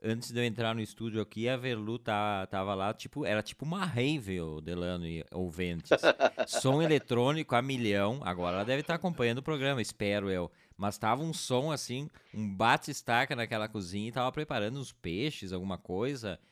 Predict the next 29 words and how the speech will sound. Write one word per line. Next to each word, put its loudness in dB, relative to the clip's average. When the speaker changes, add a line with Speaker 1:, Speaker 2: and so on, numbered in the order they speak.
Speaker 1:
e -2
aí 2
me -2
deu 0
esses -4
peõezinhos, -4
aí -4
disse, -8
"Ah, 0
vai -2
disfarçando -6
a, -8
a, -12
até -2
a 2
janta -4
e -8
tal." -4
Mas -6
hoje, -4
hoje 2
peixou, 2
sextou 0
e 0
peixou, -2
porque -10
Verlu -4
está -4
preparando -4